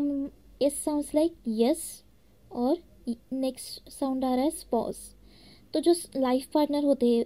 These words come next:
हम इस life partner क्यों कहते हैं spouse को, क्योंकि वो हमें support करते हैं। Yes, spouse मतलब support करना, okay। Adopt, तो life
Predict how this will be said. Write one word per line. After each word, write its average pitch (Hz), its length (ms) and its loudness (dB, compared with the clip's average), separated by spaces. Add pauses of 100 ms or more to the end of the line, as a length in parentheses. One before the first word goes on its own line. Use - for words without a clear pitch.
हम 240 200 -2 (140)
इस 240 200 -6
life 226 240 -4
partner 247 280 0
क्यों 254 200 -2
कहते 254 380 0
हैं 269 80 4
spouse 247 360 -2
को, 285 180 -10
क्योंकि 254 340 -4
वो 247 140 -2
हमें 247 180 2
support 240 480 0
करते - 280 -4
हैं। 220 100 -4 (520)
Yes, 285 140 4 (360)
spouse 202 360 -2 (120)
मतलब 240 200 -8
support 285 440 2
करना, 208 380 -4 (380)
okay। 277 260 0 (480)
Adopt, 226 560 0 (880)
तो 320 220 4 (160)
life 254 360 0